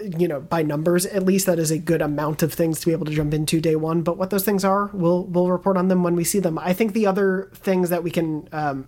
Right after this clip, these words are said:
maybe speculate a little bit more on, but, or talk a bit about are, uh, one, that Sony is aiming to have investment in its studios, uh,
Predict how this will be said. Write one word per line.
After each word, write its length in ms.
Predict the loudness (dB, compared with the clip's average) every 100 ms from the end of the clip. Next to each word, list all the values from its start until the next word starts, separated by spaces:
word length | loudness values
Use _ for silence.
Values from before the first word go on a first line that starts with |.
| -2
maybe 200 | 2 2
speculate 440 | 2 0 0 0 0
a 40 |
little 220 | 0 0
bit 100 | -2
more 220 | 0 0
on, 140 | 2 0
but, 100 | -2
or 160 | -4
talk 240 | -2 -4 -2
a 60 |
bit 260 | -2 -2 -4
about 400 | -6 -2 -2 -2 -2
are, 480 | 0 0 0 -2 -2
uh, 280 | -2 0 -2
one, 540 | 0 2 2 2 -2 -8 -20 -6
that 160 | 0 0
Sony 260 | 2 4 4
is 120 | 2
aiming 260 | 2 2 2
to 60 |
have 160 | 0 0
investment 540 | 0 0 -2 0 0
in 140 | 0 -2
its 120 | 0
studios, 960 | 0 2 4 4 4 2 0 -2 -4 -6
uh, 360 | -4 -2 -2